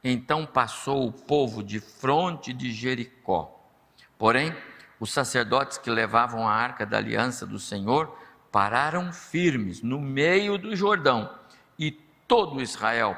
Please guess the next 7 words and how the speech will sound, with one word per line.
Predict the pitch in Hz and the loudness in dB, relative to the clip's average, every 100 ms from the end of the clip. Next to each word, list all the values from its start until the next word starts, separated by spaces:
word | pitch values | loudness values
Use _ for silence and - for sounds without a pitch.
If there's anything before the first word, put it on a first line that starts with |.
| - | 0
passou | 107 - 143 139 | 0 0 0 0
a | |
pé | 127 131 | 0 -2
enxuto, | 120 107 - 113 - 98 - - - - | -4 -4 -4 -4 -4 -8 -10 -20 -16 -4
atravessando | 98 - 104 95 85 - 98 95 90 80 80 _ - _ _ | -4 0 0 0 -2 -2 -2 0 -2 -6 -10 _ -20 _ _
o | 92 | -6
Jordão. | 87 87 82 - 50 - | -4 -2 -4 -6 -10 -10